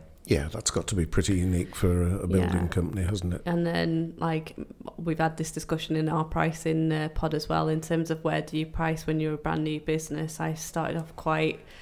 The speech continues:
Speaker 2: low in terms of my pricing, and then have suddenly found feet, um, you know, during the course of, um, you know, my business running. So, yeah, the research in terms of understanding what people were paying.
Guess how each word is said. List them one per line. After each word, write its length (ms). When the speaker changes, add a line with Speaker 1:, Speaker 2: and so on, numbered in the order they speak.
Speaker 2:
low 520
in 160
terms 320
of 60
my 160
pricing, 540
and 160
then 380
have 180
suddenly 380
found 460
feet, 500
um, 520
you 80
know, 280
during 280
the 60
course 400
of, 140
um, 680
you 120
know, 120
my 160
business 520
running. 340
So, 440
yeah, 280
the 80
research 720
in 140
terms 360
of 180
understanding 560
what 160
people 300
were 100
paying. 360